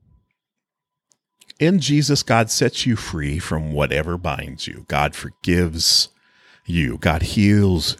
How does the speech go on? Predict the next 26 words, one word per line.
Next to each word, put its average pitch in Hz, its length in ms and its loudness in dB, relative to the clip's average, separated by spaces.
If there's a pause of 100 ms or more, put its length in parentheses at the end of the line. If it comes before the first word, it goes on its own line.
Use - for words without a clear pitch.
(120)
you. 73 360 -6
God 92 260 0
releases 95 920 0
you 60 400 -10 (720)
from 80 240 -8
all 101 500 4
that 80 200 -2
is 71 240 -4 (480)
weighing 87 440 2
you 85 120 0
down. 52 420 -6 (2250)
Now, 117 80 0
sometimes 110 880 2 (920)
this - 180 0
isn't 135 340 4
an 113 160 4
easy 95 340 0
process. - 640 -2
It, 113 200 -6
some, 147 360 -10
it, 135 220 -8
it - 220 -4
takes 147 220 0
a 139 60 0
little 135 220 2
work - 640 -2